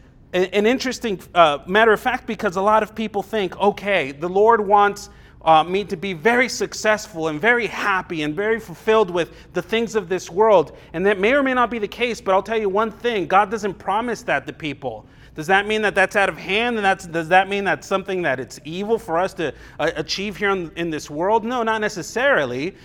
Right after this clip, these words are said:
but that's not what the Lord promises in, in the scriptures. In fact, what he promises is, um,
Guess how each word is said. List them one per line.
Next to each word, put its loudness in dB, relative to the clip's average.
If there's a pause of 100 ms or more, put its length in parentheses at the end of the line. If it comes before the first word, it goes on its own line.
(160)
but 0
that's 2
not 0
what -2
the -4
Lord -4
promises -6
in, -14
in -6
the -10
scriptures. -12
In -8
fact, 2 (180)
what 2
he -4
promises 2 (240)
is, 0
um, 10